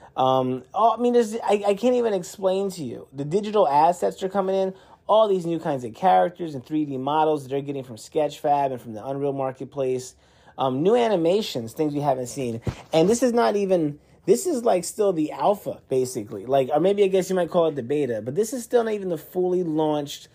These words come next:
flow that Epic is aiming to have with Sketchfab, Unreal, Fortnite Creative, the actual Unreal Engine. This is just the tip of the iceberg. And already, if you're making regular maps in Fortnite Creative,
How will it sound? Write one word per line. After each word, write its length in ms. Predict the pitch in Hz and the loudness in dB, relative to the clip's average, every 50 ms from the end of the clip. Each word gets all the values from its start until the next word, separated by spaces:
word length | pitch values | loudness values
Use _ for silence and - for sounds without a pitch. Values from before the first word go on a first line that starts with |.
| _ _ _ _ | _ _ _ _
flow 840 | _ - - - - 165 165 170 170 170 156 135 123 123 127 127 - 131 | _ -20 -16 -6 -2 2 4 6 8 8 8 6 4 2 0 -2 -4 0
that 420 | 131 143 143 135 127 123 - - - - | 4 6 6 6 4 2 -4 -14 -12 -2
Epic 380 | - 175 175 - 180 160 156 151 | 0 0 2 2 0 -2 -2 -2
is 160 | 135 131 - - | -4 -4 -6 -6
aiming 340 | 170 175 180 175 170 160 156 147 | -4 -2 -2 0 0 0 -2 -2
to 100 | 151 139 | -4 -4
have 420 | 143 156 165 170 160 151 139 135 | -2 -2 -2 0 0 0 0 0
with 120 | 135 120 | -2 -6
Sketchfab, 800 | - - - - 147 143 139 - - 156 143 143 139 139 131 131 113 | -6 -6 -4 -2 -2 -2 -2 -2 0 2 4 4 4 4 0 -2 -2
Unreal, 560 | 139 143 147 143 139 135 139 135 135 131 131 | -2 -2 -2 0 0 2 2 4 4 4 2
Fortnite 480 | 123 - - 143 139 139 135 131 127 123 | 0 -2 -4 -4 -4 -2 -4 -6 -6 -6
Creative, 380 | - 139 131 131 127 131 131 127 | -4 -2 0 0 0 0 0 0
the 140 | 123 123 | 0 0
actual 280 | 131 131 123 - 139 123 | 0 0 -2 -4 -8 -10
Unreal 280 | 131 131 131 131 131 123 | -8 -4 -2 -2 -2 -2
Engine. 440 | 117 123 127 123 127 127 123 123 120 - _ _ _ _ _ _ _ | -4 -4 -4 -4 -4 -4 -4 -4 -6 -10 _ _ _ _ _ _ _
This 240 | 208 247 285 285 311 | 2 2 2 2 0
is 80 | 285 | -2
just 200 | 277 277 254 196 | -2 -2 -4 -6
the 60 | 180 - | -4 -4
tip 160 | 208 202 214 | -4 -2 -2
of 40 | 165 | -2
the 140 | 160 160 151 | -2 0 2
iceberg. 460 | 160 170 175 175 - 151 139 131 127 | 2 2 0 0 -2 -2 -2 0 -2
And 100 | 147 190 | -2 0
already, 480 | 220 226 196 185 190 185 175 151 135 | 0 2 4 4 4 4 2 0 0
if 80 | 131 123 | -2 -2
you're 180 | 139 170 214 240 | 0 2 2 2
making 440 | 233 226 220 208 196 208 190 170 | 2 0 -2 -2 -2 -2 0 2
regular 320 | 170 170 175 170 175 180 170 | 2 2 2 2 2 2 2
maps 340 | 160 156 151 143 139 - 139 | 2 0 -2 -2 -4 -6 -12
in 60 | 123 | -6
Fortnite 400 | - 156 151 147 143 143 131 - | -2 0 0 0 0 -4 -6 -4
Creative, 440 | - 139 135 131 123 127 135 - | -2 -2 0 0 -2 -4 -6 -8